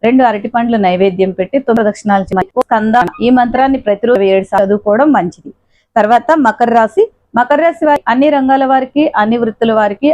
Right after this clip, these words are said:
ఆర్థికంగా మంచి అభివృద్ధి కలిగిన సమయంగా ఉంటుంది. ధన ఆదాయం బాగుంటుంది.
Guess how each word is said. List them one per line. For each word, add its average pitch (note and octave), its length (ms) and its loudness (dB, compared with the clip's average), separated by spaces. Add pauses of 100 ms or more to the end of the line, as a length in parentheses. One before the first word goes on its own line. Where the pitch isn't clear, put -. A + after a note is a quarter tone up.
ఆర్థికంగా C4 840 0
మంచి A3+ 280 0
అభివృద్ధి G#3+ 400 0
కలిగిన A3 280 -2
సమయంగా G3+ 560 0
ఉంటుంది. G3 460 -4 (360)
ధన B3+ 340 2
ఆదాయం G#3+ 540 0
బాగుంటుంది. G#3 720 0